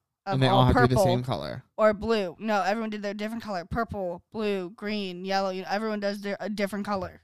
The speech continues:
Speaker 2: Do they dress like the color too?
Speaker 1: <laughs> Well, all these ones that are getting extravagant, yes.
Speaker 2: Yeah, well, why wouldn't you? Yeah.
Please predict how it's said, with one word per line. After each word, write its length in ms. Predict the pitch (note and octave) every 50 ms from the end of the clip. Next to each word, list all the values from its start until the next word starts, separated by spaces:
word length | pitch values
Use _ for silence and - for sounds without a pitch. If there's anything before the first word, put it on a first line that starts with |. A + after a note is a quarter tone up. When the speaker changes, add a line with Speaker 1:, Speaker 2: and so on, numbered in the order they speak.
| -
Speaker 2:
Do 100 | C#3+ D3
they 120 | D3 C#3+ C3+
dress 360 | B2 B2 A#2 A#2 B2 - -
like 120 | D#3 D#3
the 100 | - E3+
color 240 | D#3 E3+ D#3+ D#3+ D#3+
too? 420 | D#3 - D#3+ D#3 D#3+ E3+ G3 G#3 F4+
Speaker 1:
<laughs> 160 | F#4+ D#4 A#3 - - - - _ -
Well, 260 | A#3+ C4 A#3+ A3+ G#3+ -
all 220 | A#3 B3+ B3+ B3+ A#3+
these 180 | B3 B3+ A3
ones 200 | A#3 B3+ B3+ A3
that 100 | A#3+ A3
are 80 | A3 A3
getting 240 | G#3 A#3 A3 G#3+ G3+
extravagant, 580 | F#3+ - - C4 C#4 E4 D#4+ D4 B3 A3+ G3
yes. 480 | F#3+ G3+ G3+ G3 F#3+ G3+ - - - -
Speaker 2:
Yeah, 60 | D#3+
well, 160 | D#3+ D#3 C#3 C3+
why 180 | C#3 C#3 C#3
wouldn't 320 | C3 C3 C3 B2+ B2 A2+ G2
you? 220 | G2+ G#2+ G#2 A2
Yeah. 320 | B2 A#2+ G#2+ G2+ G2+ G#2